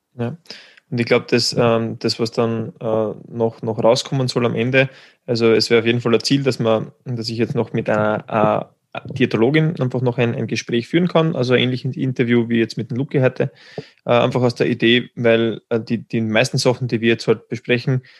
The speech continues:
und auch die meisten Leute, mit denen du zusammenarbeitest, die haben jetzt keine, keine Erkrankungen im Bereich vom Magen-Darm-Trakt oder,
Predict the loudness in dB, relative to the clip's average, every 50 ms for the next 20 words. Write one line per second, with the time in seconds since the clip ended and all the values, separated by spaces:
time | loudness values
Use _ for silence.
0 | _ _ _ _ -2 -2 -2 0 0 0 0 0 0 -2 0 0 0 2 2 0
1 | -2 -2 -2 -2 -2 -2 -2 -2 -2 0 0 0 2 2 2 4 4 4 4 2
2 | 0 -2 -4 -4 -4 -2 -2 -2 -4 -4 -4 -4 -2 0 0 0 0 -2 -4 -6
3 | -6 -4 -4 -2 -2 -2 -2 0 -2 -2 -2 -2 -2 -2 0 0 -2 -2 -2 2
4 | 2 2 2 2 0 -4 -4 -4 -2 0 -2 -2 -2 -2 0 0 0 0 0 2
5 | 2 2 0 -2 -4 -4 -2 0 2 2 0 0 -2